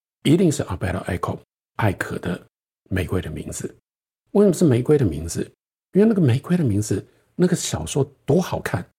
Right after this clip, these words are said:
里面全部都是人，他让你跟着叫做阿索，这个当时是一个少年，可是大家在讲这个故事的时候，他是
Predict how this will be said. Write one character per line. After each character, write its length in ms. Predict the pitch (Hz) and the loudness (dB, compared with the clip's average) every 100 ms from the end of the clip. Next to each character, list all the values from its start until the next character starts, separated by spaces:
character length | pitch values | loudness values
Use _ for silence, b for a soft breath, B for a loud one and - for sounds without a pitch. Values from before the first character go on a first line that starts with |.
| _ _ _ | _ _ _
里 100 | 117 | 2
面 140 | 180 185 | 4 2
全 280 | - - 123 | -2 0 0
部 140 | - | 0
都 140 | 117 | -2
是 260 | 110 101 87 _ _ | -2 -4 -8 _ _
人， 360 | - 73 82 - _ _ _ - | -6 -4 -4 -8 _ _ _ -6
他 100 | 117 | -2
让 180 | 110 95 | 0 -2
你 80 | 85 | -4
跟 220 | - 107 | 0 0
着 160 | 107 90 | 0 -4
叫 220 | - 92 | -4 -6
做 360 | 82 90 87 - | -4 -6 -6 -8
阿 180 | - 113 | -6 -4
索， 320 | - - 90 - _ _ - | -2 -4 -6 -8 _ _ -4
这 180 | 98 - | -2 -2
个 280 | 90 85 - _ | -4 -6 -10 _
当 180 | - 117 | 0 0
时 160 | - | -2
是 120 | 85 98 | -6 -8
一 40 | |
个 120 | 87 | -8
少 340 | - - 113 76 | -8 -4 -4 -4
年， 260 | 80 - B B - | -6 -8 B B -6
可 140 | 107 | -4
是 260 | 98 117 - _ _ _ | 0 0 0 _ _ _
大 120 | - 131 | -2 2
家 40 | |
在 120 | 147 | 2
讲 180 | - 78 | 2 -4
这 80 | 107 | -4
个 100 | 92 | -4
故 160 | - 85 | -6 -8
事 140 | - | -8
的 80 | 82 | -8
时 80 | 90 | -8
候， 80 | |
他 60 | 98 | -6
是 180 | 107 | -4